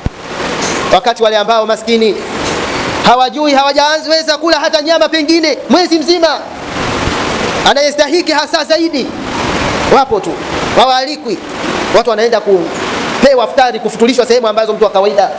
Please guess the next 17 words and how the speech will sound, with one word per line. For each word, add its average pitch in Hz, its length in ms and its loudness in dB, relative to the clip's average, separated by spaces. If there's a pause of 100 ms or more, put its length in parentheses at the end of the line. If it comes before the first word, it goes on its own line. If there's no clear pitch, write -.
mimi 247 200 2
na 220 100 4
wewe, 226 140 4
hatuwezi 190 320 -2
kuingia. 170 360 2 (1080)
Wanafuturu 240 320 2
watu 240 140 2
wenye 208 140 2
uwezo 190 240 4
wao. 185 300 0 (1200)
Hatusemi 233 360 2
kwamba 247 200 2
haifai, 220 400 0 (180)
lakini 214 440 2 (800)
ndugu 185 180 4
yangu, 233 300 2
makusudio 240 640 2